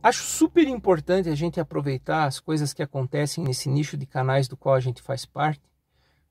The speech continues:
pra tratar de alguns assuntos importantes pra vida da gente, né? Hoje eu quero falar um pouquinho a respeito de xenofobia. Peguei aqui algumas definições de dicionário e queria dividir com vocês.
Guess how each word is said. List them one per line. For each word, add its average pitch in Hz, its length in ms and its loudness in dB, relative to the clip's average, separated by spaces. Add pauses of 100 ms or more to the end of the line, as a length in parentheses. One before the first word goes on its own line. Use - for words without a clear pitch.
pra 151 160 0
tratar 165 760 2
de 156 120 0
alguns 156 340 -2
assuntos - 760 -6
importantes 165 800 -2
pra 180 260 2
vida 180 280 0
da 139 160 2
gente, 120 400 -10 (140)
né? 135 160 -6
Hoje 139 180 0
eu 143 60 -4
quero 139 160 -4
falar 143 160 -2
um 139 60 0
pouquinho - 180 -10
a 147 60 2
respeito 139 340 -6
de - 60 -16
xenofobia. 127 760 -6 (1040)
Peguei 180 240 4
aqui 220 160 2
algumas 202 300 0
definições 165 720 -2
de 127 580 -4
dicionário 143 640 0 (600)
e 147 240 -6
queria 165 320 2
dividir 147 360 -4
com 147 140 -6
vocês. 131 640 -8